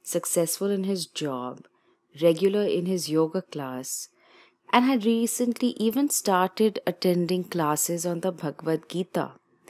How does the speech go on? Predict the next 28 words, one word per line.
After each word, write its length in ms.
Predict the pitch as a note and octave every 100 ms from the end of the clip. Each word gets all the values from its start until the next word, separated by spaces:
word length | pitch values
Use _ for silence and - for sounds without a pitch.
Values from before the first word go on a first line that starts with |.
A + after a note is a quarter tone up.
| - _ - _
Surely 460 | - - D4+ E4+ F#4
things 380 | - B3 B3 A3
were 100 | A#3
looking 460 | F3+ F#3+ - A#3
up 240 | G3 E3+ -
for 160 | D#3+
him. 540 | D3+ D3 G3 F3 A#2 - _ _ _ _ -
One 200 | A#3+ F4
of 160 | G#4+
his 220 | F#4+ C#4
acquaintances 960 | A3 - F#3+ F#3+ G3+ G3+ G3 - D#3+ C#3+
mentioned 500 | D#3+ D#3+ D#3 D#3+ D3+
to 100 | D3+
me, 360 | C#3+ C#3 C#3 - _ _ _ _ _ _ -
"Neil 460 | F#3 G3+ B3+ D4 -
is 120 | G3+ -
such 460 | - A#3 C#4 - -
a 80 | G3
pain 400 | - F3 E3 D#3
to 120 | C#3+
be 160 | D3 D3
around. 480 | C3 C3 B2+ - - _ _ _ _ _ _
You 160 | F#3 G3+
cannot 560 | - A3+ A3 C4 -
complete 760 | A3 G3+ - - F3 E3+ - - _
a 60 | F#3
single 580 | - - A#3 B3 B3 B3+
conversation 1160 | G3+ F3+ E3 E3 - D#3+ D3 - - C3+ C3